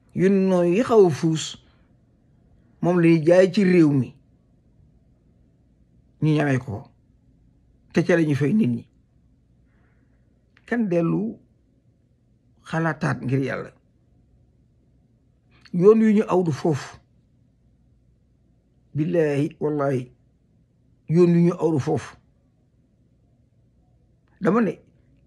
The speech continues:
une minorité, ci loo dem rek, une minorité, une minorité mooy contrôler lépp. Prenons un exemple, yéen immigré yi, kan boo ko waxtaan. Source yi nekk Europe ak Amérique.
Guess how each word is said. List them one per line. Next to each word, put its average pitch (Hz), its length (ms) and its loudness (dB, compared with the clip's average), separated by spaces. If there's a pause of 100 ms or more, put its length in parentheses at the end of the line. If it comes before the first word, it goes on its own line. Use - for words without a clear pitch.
une 208 160 4
minorité, 196 680 2 (760)
ci 208 100 2
loo 208 180 4
dem 170 160 -2
rek, 185 180 -4
une 196 120 4
minorité, 185 640 2 (1800)
une 202 160 6
minorité 220 680 4 (440)
mooy 165 200 2
contrôler 147 400 -2
lépp. - 240 -6 (500)
Prenons 240 260 2
un 214 40 2
exemple, 151 480 -4
yéen 151 180 -2
immigré 147 360 0
yi, 170 220 -4 (280)
kan 190 120 -4
boo 180 140 -2
ko 175 80 -6
waxtaan. - 300 -8 (1500)
Source 233 280 2
yi 196 120 2
nekk 175 240 2
Europe 196 380 4
ak - 160 -10
Amérique. 143 400 -2